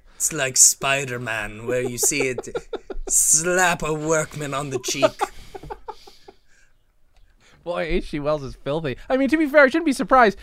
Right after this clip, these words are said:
Speaker 2: You, you got horny over a couple of single-cell organisms, so I got a
Speaker 1: Yeah.
Speaker 2: feeling from
Speaker 1: Mm.
Speaker 2: you, you're, you're a Randy
Speaker 1: <laughs>
Speaker 2: fella.
Speaker 1: Uh, I, uh, I loved, as, as I, as I once said, I've loved several people very deeply
Speaker 2: Mm-hmm.
Speaker 1: over the years.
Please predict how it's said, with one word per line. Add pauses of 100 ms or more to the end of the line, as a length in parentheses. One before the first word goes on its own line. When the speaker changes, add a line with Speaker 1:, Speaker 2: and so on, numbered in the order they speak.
(160)
Speaker 2:
You,
you
got
horny
over
a
couple
of
single-cell
organisms,
so
I
got
a
Speaker 1:
Yeah.
Speaker 2:
feeling
from
Speaker 1:
Mm.
Speaker 2:
you, (320)
you're,
you're
a
Randy
Speaker 1:
<laughs>
Speaker 2:
fella. (1300)
Speaker 1:
Uh, (320)
I,
uh, (320)
I
loved, (680)
as,
as
I, (160)
as
I
once
said,
I've
loved
several
people
very
deeply
Speaker 2:
Mm-hmm.
Speaker 1:
over
the
years.